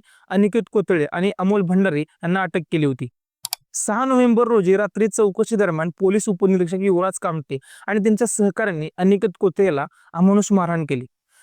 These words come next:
चौकशी कक्षात अनिकेतला उलटं टांगून मारल्यानं त्यात त्याचा मृत्यू झाला. त्यानंतर अनिकेतच्या घरच्यांनी केलेल्या आरोपांनुसार कामटे आणि त्याच्या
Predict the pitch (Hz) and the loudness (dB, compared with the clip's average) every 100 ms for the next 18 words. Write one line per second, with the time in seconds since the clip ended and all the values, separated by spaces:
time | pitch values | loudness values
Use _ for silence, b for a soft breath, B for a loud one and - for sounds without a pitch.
0 | b - 185 170 226 214 170 - 160 - | b -2 0 0 0 -2 -6 -4 -4 0
1 | 175 190 196 196 190 196 175 214 214 190 | 0 2 0 -2 0 2 2 -2 -2 0
2 | 202 202 180 185 170 143 151 175 - 170 | 2 2 0 -2 -2 -4 -4 -4 -4 -2
3 | 185 170 - 160 139 123 b b b b | 0 0 0 -2 -2 -6 b b b b
4 | - 247 226 175 202 - 214 220 233 - | -2 0 2 2 -2 0 2 2 0 0
5 | 220 190 170 226 220 220 196 196 202 180 | -2 0 -2 0 0 0 0 0 0 -2
6 | 196 220 202 170 - 156 - - 196 185 | -2 -2 -2 -2 -4 -8 -10 -8 -4 -4
7 | - 151 151 175 190 180 | -4 -4 -4 -4 -4 -2